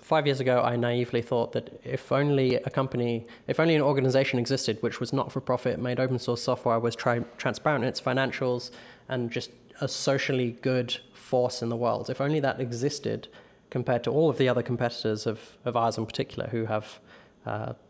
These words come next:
some horrible combination of business models or bad software,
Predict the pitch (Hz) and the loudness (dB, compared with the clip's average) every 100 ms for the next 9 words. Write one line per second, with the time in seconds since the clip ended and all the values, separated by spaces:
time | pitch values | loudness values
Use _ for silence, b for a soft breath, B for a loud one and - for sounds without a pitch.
0 | _ - 123 107 - 117 113 104 117 113 | _ -2 -2 0 0 0 0 -2 -2 0
1 | 113 - 113 117 123 - 113 113 - B | -2 -4 -6 -4 -6 -2 -2 -2 -6 B
2 | B B B B B B B _ - - | B B B B B B B _ -4 0
3 | 113 110 139 123 127 110 | 0 2 2 2 2 2